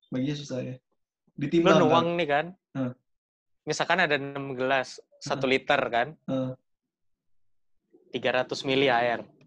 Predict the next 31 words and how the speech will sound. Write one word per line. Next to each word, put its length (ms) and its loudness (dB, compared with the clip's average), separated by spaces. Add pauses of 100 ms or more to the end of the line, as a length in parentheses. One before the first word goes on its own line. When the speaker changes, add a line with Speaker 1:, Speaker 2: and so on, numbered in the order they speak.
Speaker 1:
Heeh. 260 -6 (600)
Speaker 2:
Tiga 240 2
ratus 240 -2
mili 240 4
air. 320 -2 (880)
Tiga 240 2
ratus 240 0
mili 240 2
air. 240 -2 (1040)
Tiga 320 2
ratus 160 -2
mili 320 4
air. 480 -2 (1120)
Udah 160 0
nih, 160 -6
udah 160 0
berapa? 300 0 (2250)
Speaker 1:
Lu 80 -4
dibuat 400 -2
udah 80 -2
empat 160 -2
kali, 320 -2
itu 80 -6
seribu 240 -2
dua 240 0
ratus, 220 -4
Pak. 140 -14 (1080)
Speaker 2:
Tuh, 160 6
udah 80 0
seribu 320 -2
dua 120 6